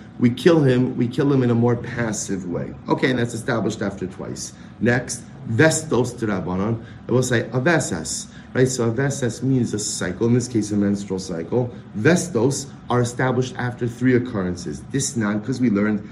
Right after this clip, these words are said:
Eina Isha Kovas Veses, top of Samechei, Kovas Lo Veses, Ad Sheti-, Ad Shetikabena Shalosh Panim. I will say, it's incredible, how is a Vesas?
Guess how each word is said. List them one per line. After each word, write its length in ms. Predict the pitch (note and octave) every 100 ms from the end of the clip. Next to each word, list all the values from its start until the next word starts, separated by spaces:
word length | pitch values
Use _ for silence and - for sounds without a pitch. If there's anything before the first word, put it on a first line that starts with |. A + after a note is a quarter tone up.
| - -
Eina 340 | E3+ D#3 -
Isha 280 | G#2+ - G#2
Kovas 460 | G2+ G#2+ G#2+ G#2 F#2+
Veses, 420 | G#2 G2+ C#3+ -
top 220 | B2+ A#2+
of 60 | A#2+
Samechei, 560 | - C#3 C3+ G#2 G#2 G#2 - - - A#2+
Kovas 520 | A2 C3+ B2+ C3 C3+
Lo 240 | B2+ B2 A2+
Veses, 400 | A2+ G#2 C3+ -
Ad 200 | D3 E3
Sheti-, 520 | C3+ D#3 C#3 - C#3 -
Ad 380 | D#3 E3 D3+ -
Shetikabena 840 | - D3 - C#3 C3 B2 D#3+ D#3
Shalosh 480 | C3 C#3+ B2+ C3 -
Panim. 400 | A2 F#2 D#2 C#2+ - - - -
I 40 | G2
will 140 | D3
say, 180 | D3 A#2+
it's 140 | G#2
incredible, 360 | - E3+ D3+ B2+
how 340 | - - F3
is 140 | D#3+ C#3+
a 60 |
Vesas? 680 | C3+ C#3+ D3 A2+ F#2 -